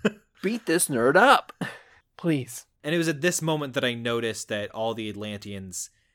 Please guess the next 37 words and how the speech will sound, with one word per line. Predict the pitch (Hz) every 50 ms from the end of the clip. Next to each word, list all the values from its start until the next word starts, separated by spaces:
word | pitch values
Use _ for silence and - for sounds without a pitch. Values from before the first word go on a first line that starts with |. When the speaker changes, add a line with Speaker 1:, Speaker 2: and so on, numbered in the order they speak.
| _ _
Speaker 1:
had | _ - - 110 107 104 101 92 - -
eyebrows. | 90 98 98 107 104 104 117 117 113 113 113 113 113 113 - - - _ _ _
It's, | _ - 113
like, | 107 95
really | 104 117 117 113 110 101 98 98 _ -
bushy | 123 117 107 - - 107
eyebrows | 104 98 101 104 95 110 110 113 113 113 113 117 117 - - - _ _ _ _
on. | - 131 131 127 131 135 135 143 139 127 - _ _ _
It | -
was | 131 127 127
at | 123 120
this | 139 131 -
point | - - 139 131 123
that | 131 127
I | 123
noticed | 120 123 127 127 139 - - -
that. | 139 135 131
That | 120 120
was | 120 120
apparently | 107 - - 135 131 123 120 117 117
an | 113
Atlantean | 113 107 107 113 117 117 - - 120 120 117 117 110 101 - _ _ _ _ _ _ _ -
trait. | - - - 127 143
Speaker 2:
Trait. | 156 139 139 139 139 147 - _ _ _ _
Bushy | - 110 - 120 127 - 139 120 120
eyebrows. | 120 120 117 - - - 113 110 - - - _ _ _ -
Speaker 1:
I | - 127 151
didn't | 180 180 160 143
notice | 147 156 151 147 131 -
until, | 135 123 - 143 135 127 123 120 120
uh, | 117 110 107 104
Thaus | - - - 139 127 123 117 - -
got | 123 127 113 110 110 -
a, | 107 101 101 101 98 98
uh, | 92 90 87 90 - _ _ _ _ -
a | 104
close-up. | - - - 147 131 123 - - 95 82 - -